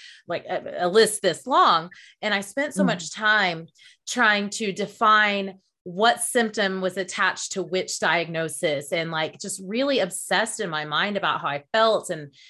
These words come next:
Speaker 1: and what was affecting my body. And I needed to name that. And
Speaker 2: Mm-hmm.
Speaker 1: when I got, when I stepped away from the support groups online for other people suffering like that, and all of the negative talk and negative speak and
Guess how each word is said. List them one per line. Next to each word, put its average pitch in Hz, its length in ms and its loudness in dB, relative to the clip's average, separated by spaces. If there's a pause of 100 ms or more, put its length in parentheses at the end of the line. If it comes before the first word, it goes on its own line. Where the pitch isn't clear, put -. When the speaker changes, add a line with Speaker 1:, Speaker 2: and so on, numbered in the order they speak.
(120)
Speaker 1:
and 156 320 -6
what 160 400 2
was 190 220 2
affecting 202 520 -2
my 151 180 -4
body. 208 420 0
And 175 80 -6
I 165 80 -8
needed 240 400 -4
to 202 160 -8
name 185 380 -4
that. 123 200 -6 (720)
And 202 260 6
Speaker 2:
Mm-hmm. 202 100 4
Speaker 1:
when 202 120 2
I 185 140 2
got, 190 440 4
when 196 140 -4
I 185 60 -2
stepped 214 280 -2
away 196 760 2
from 185 320 0
the 180 80 -6
support 190 440 -4
groups 190 280 -2
online 180 520 2
for - 120 -6
other 196 220 -2
people 190 300 -6
suffering 180 400 -4
like 170 200 -6
that, 165 200 0
and 165 140 -10
all 214 200 2
of 226 80 0
the 214 80 -2
negative 180 400 -4
talk 202 400 2
and 165 100 -8
negative 156 280 -10
speak 247 480 -4
and 151 160 -4